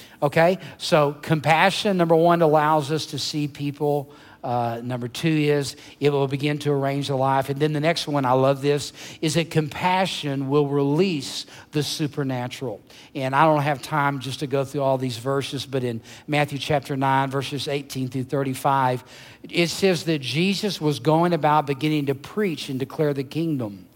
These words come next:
of the gospel, and he was healing every kind of disease. And the scripture begins <clears throat> there, and it begins to tell us of the story of the story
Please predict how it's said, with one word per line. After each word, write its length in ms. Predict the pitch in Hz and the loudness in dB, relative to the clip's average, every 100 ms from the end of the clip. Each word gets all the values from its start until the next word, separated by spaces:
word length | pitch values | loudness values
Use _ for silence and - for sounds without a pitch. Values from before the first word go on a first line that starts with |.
| - - - | -20 -20 -6
of 160 | 127 123 | -2 0
the 80 | 131 | 0
gospel, 580 | 143 143 151 - 127 | 2 2 2 -4 -4
and 80 | 117 | -4
he 140 | 117 156 | -4 -4
was 140 | 135 | -4
healing 340 | - 165 151 | 0 2 4
every 200 | 147 165 | 2 2
kind 300 | 151 165 156 | 0 -2 0
of 80 | 147 | 0
disease. 560 | 139 135 143 143 117 - - - - | 0 -2 0 -2 -2 -8 -14 -18 -6
And 100 | 160 | 0
the 60 | 160 | 0
scripture 360 | - 214 208 185 | 2 0 2 0
begins 680 | 165 139 180 180 180 - - | 0 2 4 4 2 -2 -4
<clears throat> 20 | |
there, 580 | 165 151 147 139 160 160 | -2 -2 -4 2 4 6
and 80 | |
it 120 | 160 151 | 4 2
begins 300 | 156 175 - | 2 2 0
to 120 | 156 | -6
tell 320 | - 180 180 | 2 6 6
us 240 | 156 151 - - - | 4 0 -10 -18 -2
of 100 | 156 | -2
the 100 | 143 | 0
story 720 | 147 - - 185 185 170 147 123 110 - _ _ _ _ - | -2 -2 0 2 4 4 2 -2 -10 -20 _ _ _ _ -6
of 120 | 160 | -2
the 100 | 147 | 0
story 540 | 143 - 175 165 143 | -2 2 4 4 4